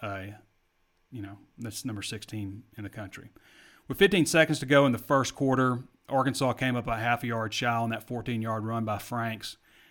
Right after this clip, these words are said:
Obviously, they needed to get that, but just as important and more importantly, when they did decide to go for it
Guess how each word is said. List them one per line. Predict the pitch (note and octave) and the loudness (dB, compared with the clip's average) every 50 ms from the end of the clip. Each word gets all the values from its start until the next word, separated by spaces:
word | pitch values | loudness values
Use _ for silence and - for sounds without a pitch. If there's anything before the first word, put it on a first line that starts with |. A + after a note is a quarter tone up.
| _ _ _ | _ _ _
Obviously, | - A#2 A2+ A2+ - B2+ A2+ | -6 -4 -4 -2 -2 -2 -2
they | A2 G#2+ G#2 | -2 -2 -2
needed | G#2+ A2+ A2+ A2 A2 | -2 -2 -2 -2 -4
to | A2 | -4
get | G#2 A#2 A2 A2 | -4 -4 -6 -4
that, | - A2+ A2 A2 G#2+ - - A#2+ | -4 -2 -2 -2 -4 -4 -8 -8
but | - A2 G#2 G#2 A2 A2+ - A#2+ A#2 A2 | -6 -4 -4 -4 -4 -6 -8 -12 -12 -6
just | A2+ A#2+ B2 A#2+ A#2 - | -2 -2 -2 -2 -2 -2
as | B2 A2 | -4 -4
important | A2+ G#2+ G#2+ - A#2+ A#2 A2+ A2+ A2+ | -4 -4 -4 -4 -2 -2 -2 -2 0
and | A2+ A2+ | 0 2
more | B2 B2+ C#3 D3 C3+ | 4 6 6 6 6
importantly, | A2 G#2+ A#2+ A#2 A2 G#2 A2 A2 A2 G#2 G#2 G#2 G2+ - - - - - _ _ _ _ _ _ | 4 2 -2 -4 -4 -4 -6 -6 -4 -4 -4 -4 -6 -8 -16 -20 -20 -20 _ _ _ _ _ _
when | B2 A#2+ | -2 0
they | A#2 A2+ A#2 | 0 0 2
did | A2+ C3 D3+ D#3 C3+ | 4 6 6 6 6
decide | B2 - - C#3 B2+ A#2+ G#2+ | 2 0 4 4 4 4 4
to | A2 | 2
go | G#2+ A2 B2+ C3 C3 | 0 2 4 4 4
for | C3 - B2 A2+ G#2+ G#2 | 2 0 -4 -4 -2 -2
it | G#2+ G#2 | -4 -4